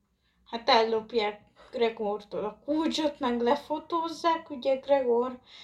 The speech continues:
nem szereti, ha lefotózzák, és ők megtették emiatt. Megbüntette Lyrát, meg egy párszor Jamie-t.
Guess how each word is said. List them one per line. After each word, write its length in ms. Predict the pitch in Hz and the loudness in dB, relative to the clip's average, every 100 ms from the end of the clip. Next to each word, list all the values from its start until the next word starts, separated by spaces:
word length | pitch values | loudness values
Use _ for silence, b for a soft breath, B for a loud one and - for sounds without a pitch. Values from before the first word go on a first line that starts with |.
| B B | B B
nem 200 | 254 262 | -10 -8
szereti, 640 | - 202 240 240 240 240 | -2 0 0 -2 -4 -6
ha 180 | 240 226 | 0 2
lefotózzák, 960 | 240 240 185 185 208 214 202 220 220 | 2 -2 -12 -10 -8 -8 -2 -2 -2
és 260 | 240 247 - | -2 0 4
ők 160 | 285 | 4
megtették 840 | 285 254 240 202 202 - 254 254 269 | 4 -4 -6 -10 -12 -10 -8 -6 -4
emiatt. 540 | 277 262 254 285 247 B B B | -4 -2 0 0 -2 B B B
Megbüntette 920 | - 359 339 339 339 320 277 262 - 196 | 0 2 2 2 0 2 0 0 -2 0
Lyrát, 760 | 214 254 277 269 277 277 269 | 4 6 6 4 2 0 -4
meg 240 | 226 226 226 - | -12 -12 -14 -16
egy 220 | 185 208 - | -18 -18 -6
párszor 580 | 262 185 180 - 202 - - | -4 -4 -6 -8 -10 -10 -4
Jamie-t. 720 | 262 262 254 254 262 - | 0 0 0 -2 -2 -2